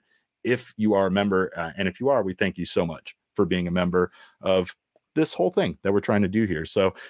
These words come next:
congratulations to David Haney on the shirt. Congratulations to all of you guys for being Arizona Diamondbacks fans.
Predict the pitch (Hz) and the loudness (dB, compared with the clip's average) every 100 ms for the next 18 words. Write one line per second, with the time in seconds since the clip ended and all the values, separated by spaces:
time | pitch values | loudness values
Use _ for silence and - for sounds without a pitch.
0 | _ 123 110 123 120 123 117 120 104 107 | _ 2 2 2 2 2 0 -4 -2 0
1 | 110 107 113 113 104 87 - 123 127 - | 2 4 4 4 2 0 0 0 0 -2
2 | 120 170 190 202 - 127 196 175 175 139 | -2 0 2 0 -2 -4 0 0 -2 -4
3 | 160 110 92 98 104 110 107 113 123 113 | -2 -2 -2 -2 0 -2 0 0 2 0
4 | 98 92 110 87 90 - 90 87 | 0 0 0 -2 -4 -4 -4 -4